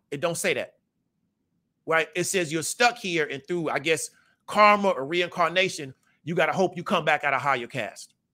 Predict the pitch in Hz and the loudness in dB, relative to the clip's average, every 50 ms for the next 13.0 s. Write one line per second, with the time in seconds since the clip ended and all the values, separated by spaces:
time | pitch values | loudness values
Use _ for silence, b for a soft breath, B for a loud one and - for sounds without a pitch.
0 | _ _ _ _ _ _ _ _ _ _ _ _ _ _ _ _ _ _ - 123 | _ _ _ _ _ _ _ _ _ _ _ _ _ _ _ _ _ _ -12 -4
1 | 127 185 175 175 180 - _ _ _ _ _ _ - 143 160 156 170 190 180 190 | 0 2 2 2 0 -2 _ _ _ _ _ _ -6 -4 -2 0 0 0 0 0
2 | 185 170 175 175 160 - - - 87 - _ _ _ _ _ _ _ _ _ _ | -2 -2 -2 -2 -2 -2 -6 -12 -18 -20 _ _ _ _ _ _ _ _ _ _
3 | _ _ _ _ _ _ _ _ _ _ _ _ _ _ _ _ _ _ _ _ | _ _ _ _ _ _ _ _ _ _ _ _ _ _ _ _ _ _ _ _
4 | _ _ _ _ _ - 165 170 226 220 208 170 196 190 196 180 175 185 196 190 | _ _ _ _ _ -10 -2 4 4 4 4 4 4 6 6 6 6 6 2 2
5 | 185 175 - 214 190 - 143 120 - - 127 120 160 175 175 156 147 139 151 160 | 2 2 2 2 2 2 0 -6 -12 -12 -10 -6 -4 -4 -2 -2 -2 -2 0 2
6 | 170 165 160 156 151 156 160 156 143 127 123 127 143 143 139 147 143 156 151 123 | 2 2 0 -2 -2 -2 -2 -2 -4 -4 -4 -6 -6 -6 -6 -8 -10 -10 -6 -6
7 | 139 143 147 143 127 104 113 104 98 90 - _ _ _ _ _ _ _ _ _ | -6 -6 -4 -6 -8 -10 -12 -14 -16 -18 -20 _ _ _ _ _ _ _ _ _
8 | _ _ _ _ _ _ - - 202 180 170 156 143 - - _ - - - 277 | _ _ _ _ _ _ -2 4 6 6 6 6 2 -4 -12 _ -10 -6 -2 0
9 | - 285 269 247 226 208 - - _ _ _ 139 156 143 156 160 202 196 160 147 | 0 2 2 0 -2 -4 -6 -10 _ _ _ -4 -2 -2 2 2 4 4 4 2
10 | 135 - - 214 196 185 160 - - 160 147 - - - 139 131 123 - - 190 | 0 0 2 2 2 2 2 0 0 -2 -2 -2 -4 -8 -10 -10 -4 2 6 6
11 | 185 175 170 160 156 170 165 143 147 139 - - 180 156 151 147 - - 165 156 | 6 6 4 0 -2 -2 -2 -4 -6 -8 -4 -2 0 0 0 -2 -2 -2 -2 -2
12 | 147 143 - 139 - 143 139 143 135 127 135 127 113 110 98 - 85 - - - | -2 -4 -6 -10 -10 -8 -6 -4 -4 -2 -2 -2 -2 -2 -4 -10 -16 -18 -18 -20